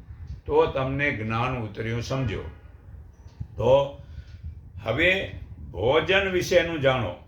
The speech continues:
ભોજન સૂર્ય ઉગ્યાના દોઢ કલાક પછી ખાવું અને સૂર્ય આથમતા પહેલાં એક કલાક ખાઈ લેવું. છતાં જે રાત્રે ભોજન કરશો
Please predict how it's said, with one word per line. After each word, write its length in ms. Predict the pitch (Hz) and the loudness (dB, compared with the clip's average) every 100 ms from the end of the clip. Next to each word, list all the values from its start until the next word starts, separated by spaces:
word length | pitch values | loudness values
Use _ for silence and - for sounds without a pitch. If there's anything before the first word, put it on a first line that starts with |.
| - - - - - - - 80 | -18 -18 -18 -16 -16 -14 -12 -4
ભોજન 600 | 104 139 165 180 196 190 | 2 2 4 4 2 0
સૂર્ય 440 | - 151 160 185 190 | -4 -2 2 4 4
ઉગ્યાના 680 | 180 170 175 180 180 180 165 | 4 6 6 6 4 4 4
દોઢ 300 | 147 170 - | 2 2 2
કલાક 380 | 160 160 165 165 | 0 2 2 0
પછી 320 | 160 160 165 | -4 -2 -4
ખાવું 500 | - 135 156 165 127 - - - | -2 2 2 2 -2 -6 -14 -10
અને 240 | 110 139 123 | -6 -4 -4
સૂર્ય 420 | - 131 170 175 | -4 -2 6 6
આથમતા 720 | 139 143 147 156 156 165 156 | 6 0 0 -2 -2 -2 -2
પહેલાં 760 | - 131 139 160 165 160 - | 0 4 4 4 0 -4 -6
એક 280 | 123 151 - | -2 -2 0
કલાક 380 | 147 147 143 - | -2 2 0 0
ખાઈ 340 | - 107 135 147 | -2 2 2 2
લેવું. 440 | 139 123 117 120 - - - - - - - | 2 2 0 -4 -10 -16 -14 -14 -14 -10 -6
છતાં 420 | 123 - 147 135 | -6 -4 -2 0
જે 180 | 127 135 | 2 2
રાત્રે 520 | 107 110 131 - 160 | 2 2 2 2 2
ભોજન 440 | 127 127 131 139 127 | 2 0 0 -2 -4
કરશો 720 | - 123 - 156 143 - | -4 -4 0 2 2 0